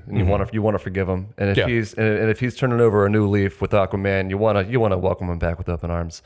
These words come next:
Speaker 2: Sure.
Speaker 1: And I, I think that it definitely is that kind of an issue. But how about, like, because not only does D C E U look, look like it's brightening up, 'cause, I mean, after that you got Shazam, which looks totally different from anything else that they've done.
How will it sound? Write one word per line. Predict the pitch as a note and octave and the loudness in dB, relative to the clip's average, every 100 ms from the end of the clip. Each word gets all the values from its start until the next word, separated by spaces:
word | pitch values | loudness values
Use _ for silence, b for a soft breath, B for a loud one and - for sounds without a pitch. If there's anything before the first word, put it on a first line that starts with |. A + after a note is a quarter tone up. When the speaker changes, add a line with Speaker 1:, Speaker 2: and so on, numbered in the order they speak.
| B | B
Speaker 2:
Sure. | - B3 - - | 0 0 -2 0
Speaker 1:
And | B2 | 0
I, | C#3 | 0
I | |
think | C#3 D3 | -2 0
that | G#2+ | 2
it | G2 | 2
definitely | F#2+ F#2 F#2 | 0 0 -4
is | F2 | 0
that | F2+ - | -2 -2
kind | F2 | -4
of | |
an | E2+ | -2
issue. | E2+ - E2+ E2 B B B | -4 -4 -6 -8 B B B
But | G#2 G#2 | -2 0
how | A#2+ D3 | 0 2
about, | F3 E3 A#2+ | 2 2 2
like, | A2 G#2+ | 0 0
because | - G#2 G2+ F2+ | -6 0 0 2
not | A#2+ D3 | 0 2
only | C#3+ C3+ A#2+ | 2 2 2
does | A2 G#2+ F#2+ | 2 2 0
D | A2 A2+ | -2 -2
C | - A#2+ | -2 -4
E | G#2 G#2+ | 0 0
U | F#2 G2+ A2 B2 - | 0 0 0 -6 -12
look, | G2 G#2 - G2 - | -2 -2 -2 -14 -2
look | G#2 G#2 | -2 0
like | F#2+ F#2 | -2 2
it's | G#2 - | 0 -2
brightening | - G2+ G#2 G#2 F#2+ | -6 0 0 0 0
up, | F#2+ A2+ - | 0 0 -4
'cause, | G2+ | -2
I | |
mean, | G#2 | 0
after | A#2 G#2+ | 0 0
that | G#2+ A2+ | -2 0
you | G2+ | -2
got | F#2+ | -4
Shazam, | F#2+ E2+ F#2 G#2 B2 b b b b b b b _ | -4 0 0 0 -6 b b b b b b b _
which | G2 G2+ | -4 -2
looks | G#2 G2+ - | -2 -4 -4
totally | - G#2+ G2+ | -2 0 0
different | G2+ F#2+ F#2+ | 0 -2 -4
from | F#2+ | -2
anything | G2 G2 F#2+ | 0 0 0
else | F#2 - | -2 -2
that | |
they've | F2+ E2 | -4 -2
done. | F2 F2+ | -2 -2